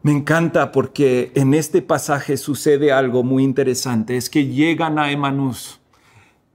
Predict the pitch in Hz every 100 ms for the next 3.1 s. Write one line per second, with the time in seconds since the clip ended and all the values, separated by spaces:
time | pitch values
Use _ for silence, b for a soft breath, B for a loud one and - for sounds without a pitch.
0 | _ _ _ _ - 151 160 185 220 -
1 | 180 185 214 226 - - 196 208 190 165
2 | 165 156 160 - - 214 214 208 202 196